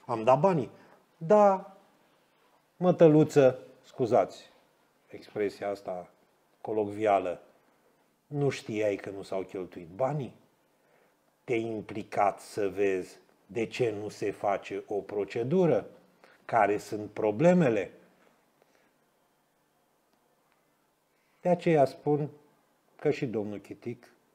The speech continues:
este sublim. Nu mai vorbesc de faptul că, invitat la emisiune, a evitat, uh, căutat de un reporter,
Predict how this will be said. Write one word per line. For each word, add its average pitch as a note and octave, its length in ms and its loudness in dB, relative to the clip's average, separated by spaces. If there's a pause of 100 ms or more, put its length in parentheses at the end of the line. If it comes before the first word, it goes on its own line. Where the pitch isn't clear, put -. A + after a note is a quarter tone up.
(160)
este A2+ 260 -10
sublim. G#2+ 320 -10
Nu E3+ 100 -2
mai B2+ 220 2
vorbesc G2+ 380 -6
de G2 80 -8
faptul G#2 420 -8
că, - 200 -16 (340)
invitat A2+ 540 -2
la G2+ 140 -4
emisiune, F#2+ 720 -14
a G#2+ 200 -6
evitat, F#2 680 -6 (800)
uh, G2 840 -6 (480)
căutat A#2+ 540 2
de A2 60 -10
un G#2+ 140 -8
reporter, G2+ 760 -4